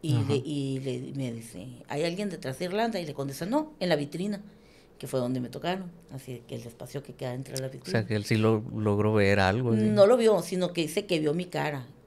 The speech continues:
Speaker 1: que yo,
Speaker 2: Ah,
Speaker 1: que
Speaker 2: ok.
Speaker 1: sentí que me hice así, entonces pensó que me habían tocado por la espalda, y no, le hice "En la vitrina", entonces, y sí era donde me habían tocado, entonces le dice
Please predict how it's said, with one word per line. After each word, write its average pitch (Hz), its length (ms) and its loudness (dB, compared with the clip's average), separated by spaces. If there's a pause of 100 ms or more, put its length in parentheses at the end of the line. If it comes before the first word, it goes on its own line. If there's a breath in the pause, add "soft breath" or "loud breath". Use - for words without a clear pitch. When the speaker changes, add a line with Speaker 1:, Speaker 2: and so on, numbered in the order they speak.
Speaker 1:
que 139 100 0
yo, 107 60 6
Speaker 2:
Ah, 117 420 6
Speaker 1:
que 156 60 0
Speaker 2:
ok. - 60 0
Speaker 1:
sentí 117 360 2
que 175 140 0
me 151 80 0
hice 139 200 -2
así, 226 340 -4 (280 loud breath)
entonces 135 380 -6
pensó 170 480 4
que 185 100 0
me 175 80 2
habían 143 220 2
tocado 120 360 -2
por 131 180 -6
la 127 60 -4
espalda, 175 540 -4
y 131 140 -10
no, 196 280 -8
le 147 140 -4
hice 131 200 -8
"En 127 80 -6
la 123 80 -6
vitrina", 151 540 -6 (220)
entonces, - 320 -18 (480)
y 135 120 -8
sí 131 200 -4
era 123 160 0
donde 123 200 -2
me 120 100 -6
habían 123 220 -8
tocado, 180 340 -2 (380 loud breath)
entonces 139 520 -4
le 143 180 0
dice 127 800 -6